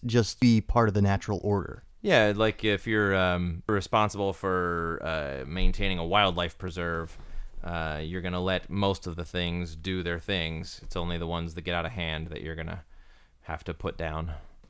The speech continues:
Speaker 1: And then you get a glimpse of his interdimensional, uh, off time where he's at this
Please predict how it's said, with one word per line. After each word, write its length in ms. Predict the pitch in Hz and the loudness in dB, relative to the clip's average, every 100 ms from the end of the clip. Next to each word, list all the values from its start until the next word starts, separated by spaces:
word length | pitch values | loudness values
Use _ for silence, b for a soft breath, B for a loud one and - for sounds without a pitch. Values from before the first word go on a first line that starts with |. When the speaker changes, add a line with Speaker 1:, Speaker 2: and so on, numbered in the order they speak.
| - - | -20 6
Speaker 1:
And 200 | 139 165 | 8 10
then 380 | 233 262 277 247 | 10 10 8 6
you 300 | 170 156 139 | 4 0 2
get 160 | 135 135 | 6 6
a 160 | 117 - | 6 2
glimpse 320 | 127 135 131 | 2 4 4
of 220 | - 120 104 | 4 2 4
his 420 | 117 110 104 104 | 4 4 2 0
interdimensional, 880 | 139 143 131 131 - 135 117 110 104 - - - - - - | 4 6 6 6 4 4 6 6 4 -2 -14 -18 -18 -6 0
uh, 260 | 101 98 - - | 2 2 0 6
off 220 | 127 - | 6 6
time 440 | - 120 95 95 98 b b b b | 4 4 4 2 0 b b b b
where 400 | 117 120 113 110 | 4 6 8 6
he's 500 | 95 131 120 104 - | 4 4 4 4 -2
at 200 | 120 117 | 0 2
this 400 | - 123 - - | 4 4 4 -4